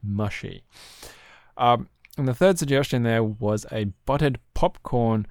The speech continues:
colorway, which was a splotchy yellow and off-white, off-white key set, perfect for clacking while reading juicy R M K drama. Um,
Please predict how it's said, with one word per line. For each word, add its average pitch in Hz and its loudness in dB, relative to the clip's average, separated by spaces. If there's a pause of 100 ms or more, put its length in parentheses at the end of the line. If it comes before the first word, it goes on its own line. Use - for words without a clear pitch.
(140)
colorway, 104 -2
which 101 -4
was 104 -6
a 107 -10
splotchy 127 -2
yellow 107 2
and 98 -2
off-white, 104 -4 (300)
off-white 117 0 (140)
key 113 -6
set, - -4 (120)
perfect 110 -2
for 95 -4 (380)
clacking 101 -4
while 90 -4
reading 92 -4 (420)
juicy 101 -6
R 92 -4
M 87 -6
K 85 -12 (340)
drama. 98 -8 (920)
Um, 131 0